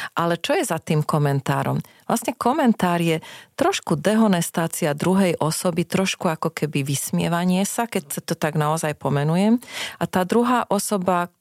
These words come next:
e, naozaj môže na to reagovať nepozitívne, tak tam v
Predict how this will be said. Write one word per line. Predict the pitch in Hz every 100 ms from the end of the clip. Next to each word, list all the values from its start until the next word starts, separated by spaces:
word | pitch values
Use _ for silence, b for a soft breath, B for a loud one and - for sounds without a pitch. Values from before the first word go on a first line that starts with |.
| _
e, | - 165 160 160 -
naozaj | 170 180 185 175 - 160 156 156 B -
môže | 175 175
na | 165 160
to | -
reagovať | 156 156 151 160 151 151 -
nepozitívne, | 170 - 143 147 139 160 165 185 190 B B B
tak | 156 - -
tam | 214 233 262
v | 247